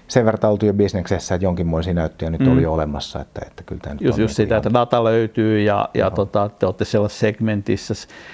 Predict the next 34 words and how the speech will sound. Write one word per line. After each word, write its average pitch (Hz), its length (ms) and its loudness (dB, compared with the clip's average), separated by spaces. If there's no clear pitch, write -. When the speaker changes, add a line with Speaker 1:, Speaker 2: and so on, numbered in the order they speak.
Speaker 2:
toistakymmentä 110 480 -2
vuotta 107 320 0
ollut 110 360 2
ja 110 120 0
näin 110 220 0
poispäin, 113 520 -4
että - 140 -8
se 113 200 0
on - 140 -6
tuo. - 140 -8
Speaker 1:
Kyllä, 78 300 -4
kyllä. 82 140 -4
Speaker 2:
Voi 131 120 2
sanoa, 139 320 2
että 120 100 -6
se 135 80 2
on 131 80 4
niinku 135 180 0
silleen 147 360 2
helppo 131 340 0
laskea, 120 440 0
mut 120 180 -2
sit, 123 140 -6
sit 135 140 0
kun 92 80 -10
Speaker 1:
Kyllä. 123 120 -2
Speaker 2:
sulla 117 140 2
on 123 60 0
tommonen 135 380 0
joku, 131 300 0
joku 127 300 0
todella 135 320 2
nopeasti 139 500 0
nouseva 135 540 4